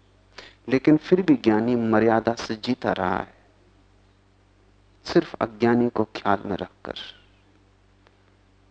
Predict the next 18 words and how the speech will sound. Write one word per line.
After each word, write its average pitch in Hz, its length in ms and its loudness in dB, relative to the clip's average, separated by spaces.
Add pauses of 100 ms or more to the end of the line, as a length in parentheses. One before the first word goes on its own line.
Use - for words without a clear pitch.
क्योंकि 104 240 -2
अगर 117 240 4
ऐसा 131 300 4
लगे 147 300 4
कि 127 160 -4
ज्ञानी 117 440 2
की 135 140 -6
कोई 151 220 6
मर्यादा 120 500 2
नहीं, 127 320 -6 (1300)
तो - 60 -6
अज्ञानी 160 520 4
तो 165 160 4
अमर्याद 135 640 2
होना 147 300 2
ही 170 180 2
चाहता 104 360 -6
है, - 200 -8